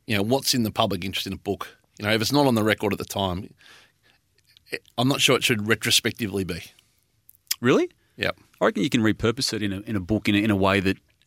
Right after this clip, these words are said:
Speaker 2: is very different and, and, uh, even more so compelling than it can sometimes be in that, in that hard news chase. But we're probably getting a little bit
Speaker 1: Yep.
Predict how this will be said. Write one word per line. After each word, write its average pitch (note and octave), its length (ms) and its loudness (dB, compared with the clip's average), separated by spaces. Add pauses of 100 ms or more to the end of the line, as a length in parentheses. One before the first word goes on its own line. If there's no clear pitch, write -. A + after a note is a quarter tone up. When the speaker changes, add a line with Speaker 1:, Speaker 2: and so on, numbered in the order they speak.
(200)
Speaker 2:
is - 240 -8
very G#2 120 0
different - 720 -4
and, G#2 220 -2
and, G2 200 0
uh, F2 120 -12 (540)
even G2 160 -2
more G2 140 2
so F#2+ 180 0
compelling G2+ 840 -2
than G#2+ 180 0
it G2+ 120 0 (200)
can A2 220 -2
sometimes G2+ 380 0
be G#2 200 2
in G2 60 2
that, F2+ 140 0
in A#2+ 120 2
that G#2 160 2
hard G#2 320 2
news G2 180 0
chase. C#2+ 240 -4
But - 140 -6
we're G2 100 -4
probably G2 220 -6
getting E2 220 -8
a E2 40 -10
little F2+ 160 -10
bit E2 300 -10
Speaker 1:
Yep. - 180 0